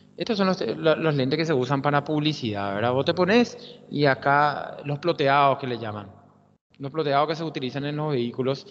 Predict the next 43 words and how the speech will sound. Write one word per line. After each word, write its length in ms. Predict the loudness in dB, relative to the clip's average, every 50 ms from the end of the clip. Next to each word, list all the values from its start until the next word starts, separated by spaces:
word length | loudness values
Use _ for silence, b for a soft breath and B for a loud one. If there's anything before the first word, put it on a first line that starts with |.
| B B B B -6
en 80 | -4 -2
donde 180 | 0 0 2
hay 100 | 2 0
un 60 | 0
montón 260 | 0 -2 -2 0 0 2
de 60 | 2
agujeritos 580 | 0 0 0 0 -2 0 0 0 0 0 -4 B B B B B B B -2
para 200 | 0 2 2 2
que 100 | 0 0
el 60 | -4 -4
que 80 | -4
está 240 | -4 0 0 2 2
adentro 440 | 2 2 0 0 0 -2 -4 -4 -4
pueda 300 | -2 0 0 2 0 0
ver 200 | 0 0 0 0
bien 200 | 0 -2 0 0
de 80 | 0
lejos, 420 | 0 2 0 0 0 -2 -4 -4 0
de 120 | 2 2
afuera, 640 | 2 2 2 2 2 2 2 0 -2 -8 -14 -20 -18 -16
hacia 200 | -12 -6 -6 -4
afuera, 340 | 0 0 0 2 0 -2 B B B B B -4
y 80 | -2
el 80 | -2 -2
que 60 | -2
está 200 | -2 2 2 2
afuera 340 | 2 0 -2 0 2 2 0
mira 500 | 0 -2 -4 -4 -2 -2 0 0 -2 -4
el, 200 | -6 -8 -10 -10 -12 -12 -10 -8
el 100 | -8 -4
ploteado 540 | -2 -2 0 2 2 4 4 4 4 2
y 120 | 0 -4 -6
se 140 | -6 -6 -4
ve 120 | -4 0
la 140 | 0 0 0
publicidad 680 | 0 -4 -6 -6 -6 -6 -6 -4 -2 0 0 0 0 -2
o 80 | -4 -4
la 100 | -4 -4
imagen 400 | -4 -2 -2 -2 -2 -4 -8 -8
que 80 | -8
uno 220 | -8 -8 -8 -10 -10
quiera 220 | -8 -8 -8 -8
proyectar. 500 | -6 -6 -6 -6 -6 -8 -8 -12 -14 -16